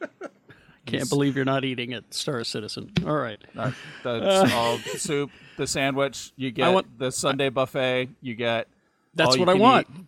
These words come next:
Speaker 2: You get the taco Sunday.
Speaker 1: The dessert
Speaker 2: You
Speaker 1: bar?
Speaker 2: get Choco Taco, dessert bar, and all
Speaker 1: Excellent.
Speaker 2: you, all
Speaker 1: Soft
Speaker 2: you
Speaker 1: serve?
Speaker 2: care, all you care to, all you care to eat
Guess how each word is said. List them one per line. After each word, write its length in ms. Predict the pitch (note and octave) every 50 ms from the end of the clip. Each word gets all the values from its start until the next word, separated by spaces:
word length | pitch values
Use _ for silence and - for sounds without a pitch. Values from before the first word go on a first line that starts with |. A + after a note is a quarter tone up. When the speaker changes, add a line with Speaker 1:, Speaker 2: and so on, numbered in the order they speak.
| _ _ -
Speaker 2:
You 100 | C#3 A2
get 240 | C3+ C3 B2+ - -
the 80 | C3
taco 400 | - - C#3+ B2+ B2 - C3 B2+
Sunday. 560 | - - D3 B2 B2 B2 B2 B2 A#2+ B2 A#2 - - - - _ _
Speaker 1:
The 80 | - E3
dessert 320 | D#3+ F3+ D#3 F3 G#3 A#3 -
Speaker 2:
You 40 | G#3+
Speaker 1:
bar? 260 | A3 A#3 B3+ D4 D4
Speaker 2:
get 80 | - - D3 C3+ _ _ - - -
Choco 280 | - D#3+ B2+ B2 D#3 C3
Taco, 560 | - - D3 C3+ C3+ - B2+ A#2+ A#2 A#2+ A#2+
dessert 340 | A#2 A2+ B2 A2 B2+ B2 B2
bar, 400 | A#2 A#2 B2 B2 B2 A#2+ B2 A#2+ - _ -
and 340 | - C#3 A#2+ A2+ A#2 A2+ C3+
all 40 | D#3+
Speaker 1:
Excellent. 460 | D3 - B2+ B2+ C3 B2+ B2+ B2+ A#2
Speaker 2:
you, 80 | C3 - _ _ _ _ _ _ _ -
all 100 | C#3 D3
Speaker 1:
Soft 140 | G3+ A3+ -
Speaker 2:
you 60 | C#3+
Speaker 1:
serve? 160 | C4 C#4+ D#4+
Speaker 2:
care, 300 | E4+ D3 C#3+ C#3+ C#3 - _ _ _ _ _ _ _ _ _ -
all 240 | - D3+ D#3 E3 D#3+
you 100 | D3 D3
care 360 | - - F3+ D#3 D3 D3+ D3+ C#3+
to, 360 | - - - - E3+ D3 - - - _ -
all 180 | C#3 D3+ D#3
you 140 | D#3+ D#3 D#3
care 320 | - - - - D3 D3 C#3+
to 280 | - - E3 C#3 -
eat 340 | C#3+ C#3 C#3 C#3 C3+ C3+ -